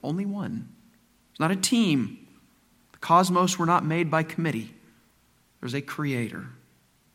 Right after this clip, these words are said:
A-, and it's amazing how this verse depicts our God as a master builder, right? He's, he's building this universe, building this earth a-, as though he's hewing out columns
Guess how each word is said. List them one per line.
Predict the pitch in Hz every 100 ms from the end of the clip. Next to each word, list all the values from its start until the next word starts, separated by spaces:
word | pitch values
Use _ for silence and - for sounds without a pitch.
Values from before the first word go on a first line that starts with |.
| _ _ _ _ _ _ - -
A-, | 190 190
and | 196
it's | 190
amazing | 202 214 262 240
how | 208
this | 185 156
verse | 170 185
depicts | 185 156 - 208 -
our | 127
God | 117 113 113
as | 120
a | 123
master | 127 156 160 -
builder, | 120 127 139 123 117 - -
right? | - 170
He's, | 165 170 - -
he's | 185
building | 151 175 233 233 220
this | 196 165
universe, | 165 196 185 120 110 101
building | 143 202 233 233
this | 202 190 -
earth | - 190 180 - - -
a-, | 180
as | 180 180
though | 202
he's | 190 185
hewing | - 240 254 233
out | 196 185 190
columns | - 170 180 156 123 104 -